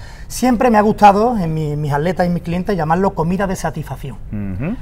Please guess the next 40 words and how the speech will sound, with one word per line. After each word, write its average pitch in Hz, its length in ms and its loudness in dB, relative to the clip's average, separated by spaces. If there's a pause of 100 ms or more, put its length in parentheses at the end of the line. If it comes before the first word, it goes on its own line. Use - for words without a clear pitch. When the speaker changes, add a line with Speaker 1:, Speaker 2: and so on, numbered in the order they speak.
(220)
Speaker 1:
Eh, 151 280 2
como 180 180 4
una 175 100 4
comida 160 300 0
limpia, 233 380 0
Speaker 2:
Es - 80 -12
otro 180 100 2
Speaker 1:
opto 117 140 0
Speaker 2:
concepto. 180 160 4
Speaker 1:
por 180 120 4
las 170 280 6
grandes 170 360 2
ensaladas, 180 600 2
con 170 200 -4
grandes 160 280 0
coloridos, 185 460 0
frutos 151 280 -4
secos, 214 240 0
incluso 160 340 -4
grasas 160 320 0
sin 170 120 -4
mezclar 165 260 -2
carbohidratos, 208 680 -2 (320)
y, 185 100 -4
y, 220 280 -4
y - 40 4
sáciate, - 600 2
o - 40 -14
sea, 147 140 -4
mm, 156 300 -6 (180)
un 226 140 2
poco 247 240 6
más 202 240 8
de 208 80 2
cantidad 190 560 2
que, 160 320 -2
que 151 100 -4
de 147 80 -2
una 170 200 0
comida 156 480 -2